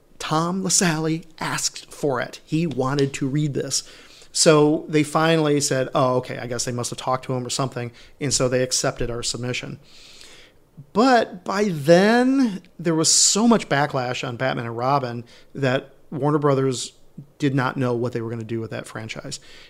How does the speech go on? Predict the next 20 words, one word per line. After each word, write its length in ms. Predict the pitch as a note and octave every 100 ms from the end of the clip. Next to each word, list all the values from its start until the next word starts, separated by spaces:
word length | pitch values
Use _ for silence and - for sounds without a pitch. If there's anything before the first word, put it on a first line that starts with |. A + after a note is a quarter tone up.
| -
And 440 | C#3+ B2+ B2 C3+
they 100 | C#3+
told 240 | B2+ D3 C#3+
us 120 | C3
point 320 | - - B2
blank, 380 | C3 C#3 C#3 B2+ - - - -
"We 240 | E3 A#2+ D3
may 240 | C3+ C#3
never 280 | C3 C3 C3
do 180 | A#2+ C#3
another 280 | B2 A#2+ A2 - - -
Batman 320 | B2 C3+ A#2+
movie. 380 | C3 - - - _ _ _ _ _ _ - - -
But 100 | C3
for 140 | - B2
now, 500 | B2+ D3+ D3+ C#3 C#3
we're 200 | C3 C3
just 200 | B2 -
gonna 140 | B2+
be 320 | A#2 A#2+ A#2+